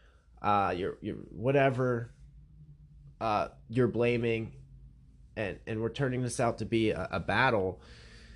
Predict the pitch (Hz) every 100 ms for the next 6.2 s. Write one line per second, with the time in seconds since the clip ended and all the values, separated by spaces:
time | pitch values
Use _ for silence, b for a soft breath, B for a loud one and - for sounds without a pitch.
0 | B B - - - - - - - -
1 | - - - - 131 135 - 120 78 85
2 | 113 127 - - - _ - - - -
3 | 101 104 95 95 95 - - 92 90 85
4 | - - - 85 76 80 85 92 98 b
5 | b b b b b - - - 90 82
6 | 64 87